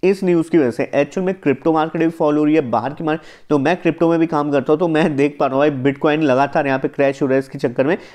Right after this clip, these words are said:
ठीक है, कल भी क्रैश हुआ था, आज भी यहाँ पे बड़ा क्रैश देखने को मिल रहा है, इसी, इसी न्यूज़ की वजह से, ठीक है। तो न्यूज़ क्या है, चाइना का जो वो आपको याद है Evergrande वाला जो इशू हुआ था, तो ठीक है, उसकी वजह से यहाँ पे दोबारा जो है यहाँ पे निकल कर आ रही है, वो डिफॉल्ट हुई थी जब, अ, सारी चीज़ें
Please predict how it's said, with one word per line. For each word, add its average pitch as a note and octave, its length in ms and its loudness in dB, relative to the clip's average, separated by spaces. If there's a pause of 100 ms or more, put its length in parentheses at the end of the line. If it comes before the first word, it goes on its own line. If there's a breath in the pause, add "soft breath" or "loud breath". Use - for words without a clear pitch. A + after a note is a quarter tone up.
(120)
ठीक F3 120 2
है, G#3 60 0
कल E3 280 0
भी F3+ 120 2
क्रैश F3 260 0
हुआ E3+ 140 2
था, F3+ 100 4
आज C#3+ 320 0
भी E3 100 0
यहाँ E3 120 0
पे F3 60 -2
बड़ा D3 240 2
क्रैश D#3 220 2
देखने D3 260 0
को D#3 60 2
मिल C#3+ 200 0
रहा D3+ 60 4
है, D3+ 260 -6 (240)
इसी, F#3 200 2
इसी G#3 300 0
न्यूज़ D#3+ 240 0
की C#3+ 80 0
वजह A#2+ 80 2
से, A#2+ 100 0
ठीक C#3+ 160 4
है। C4 60 -2 (320 loud breath)
तो F#3 60 2
न्यूज़ F#3+ 300 0
क्या G#3+ 100 2
है, A#3 60 2
चाइना F3+ 300 0
का G3 80 2
जो F#3+ 180 4
वो F3+ 260 4
आपको C3+ 360 0
याद D#3 200 4
है F3+ 100 0
Evergrande D#3 520 0
वाला D#3 200 4
जो D#3 200 2
इशू D#3 280 -2
हुआ D3 160 4
था, D#3 260 -2 (320 loud breath)
तो E3 60 0
ठीक F3 200 2
है, - 200 -4
उसकी F3+ 240 0
वजह A3 140 4
से A3+ 140 2
यहाँ F#3 140 2
पे G3 120 4
दोबारा D3+ 300 2
जो E3 160 2
है F3 220 2
यहाँ C3+ 180 0
पे C#3+ 100 -2
निकल D3 280 0
कर D#3 120 2
आ C#3+ 60 2
रही C#3 100 -2
है, D#3 60 0
वो D#3+ 100 4
डिफॉल्ट C#3 400 2
हुई D#3+ 100 4
थी E3 160 4
जब, D3 220 0
अ, D3 160 4
सारी C#3 280 -2
चीज़ें D3+ 320 0